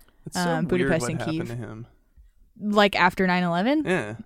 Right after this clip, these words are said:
Speaker 2: Right.
Speaker 1: 'Cause remember
Speaker 2: Well,
Speaker 1: that
Speaker 2: yeah, you're probably, like, a fan of him back
Speaker 1: Uh,
Speaker 2: in
Speaker 1: yeah,
Speaker 2: those
Speaker 1: for a very
Speaker 2: days.
Speaker 1: long time, I thought he, I thought he was, you know, I guess presidential timber almost, you know? Like, I,
Speaker 2: Mm-hmm.
Speaker 1: like, a, a reasonable Republican.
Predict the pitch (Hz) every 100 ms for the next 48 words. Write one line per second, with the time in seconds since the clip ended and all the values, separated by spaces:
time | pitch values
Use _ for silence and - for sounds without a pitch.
0 | - 175 170 147 143 170 226 269 214 262
1 | 277 277 202 349 370 262 214 190 185 180
2 | 165 - 240 269 185 165 160 165 165 165
3 | 202 214 208 233 262 254 247 247 269 202
4 | 185 170 165 175 127 131 147 143 143 143
5 | - 131 120 117 - - - - - -
6 | - - - - 120 120 - - 131 135
7 | 135 139 110 - 139 202 87 90 - -
8 | - 104 104 135 135 107 135 180 120 117
9 | - - - - - - - - _ _
10 | - 120 110 117 107 113 127 135 120 117
11 | 107 117 117 120 139 143